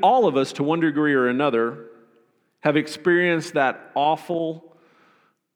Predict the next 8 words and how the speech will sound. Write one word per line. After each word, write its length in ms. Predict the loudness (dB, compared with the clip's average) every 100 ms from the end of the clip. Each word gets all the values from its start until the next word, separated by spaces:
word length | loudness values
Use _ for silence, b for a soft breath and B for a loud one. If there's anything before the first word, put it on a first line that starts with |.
| -16
cold, 760 | -2 0 2 2 0 -2 -6 -16 -20 -14
in 120 | -10
the 80 | -10
pit 460 | -10 -20 -8 -4 -4
of 120 | -4
your 140 | -6
stomach 560 | -8 -10 -8 -8 -10 -12
feeling 880 | -20 -10 -6 -4 -4 -6 -8 -12 -16